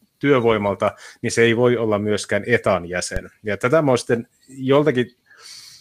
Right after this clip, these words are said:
eh, niin kuin vuosien varrella kysynyt perussuomalaisilta, jotka on kannattanut euroeroa, että hyväksyykö ne sen, että me ei olla etan jäseniä, koska se jäsenyys käytännössä velvoittaisi siihen, että Suomeen tulisi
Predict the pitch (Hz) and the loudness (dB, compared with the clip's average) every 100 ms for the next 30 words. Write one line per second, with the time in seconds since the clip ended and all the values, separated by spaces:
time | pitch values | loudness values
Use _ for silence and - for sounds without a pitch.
0 | _ - 120 117 107 110 110 131 139 123 | _ -8 -4 -2 -2 -6 -2 -2 2 2
1 | 110 107 104 131 151 117 - 120 123 - | 2 0 -2 -2 -2 -4 0 -2 0 -4
2 | 104 101 101 95 104 123 127 110 101 101 | -4 -4 -6 -8 -4 -2 -2 -2 -4 -2
3 | 117 117 107 101 104 101 95 104 101 117 | 0 2 2 -2 0 -2 -4 -4 -2 0
4 | 147 143 - 107 95 92 92 135 131 117 | 2 0 -2 -4 -4 -6 -2 0 0 -2
5 | 113 - 101 107 107 113 110 98 120 127 | -8 -10 -4 -2 2 2 0 -2 -2 -2
6 | 101 98 101 104 95 92 - 98 - 104 | -2 -2 -4 -4 -6 -8 -10 -10 -6 -4
7 | 113 113 _ _ _ _ 131 123 131 101 | -4 -6 _ _ _ _ -2 0 -2 -2
8 | - 113 110 104 101 117 117 104 - 92 | -2 -2 -2 -6 -2 -2 0 -4 -6 -12
9 | - 113 107 98 95 - - _ 104 - | -8 -4 -2 -4 -8 -18 -20 _ -8 -6
10 | 101 117 107 101 95 113 107 95 | -4 0 0 0 -2 -4 -4 -4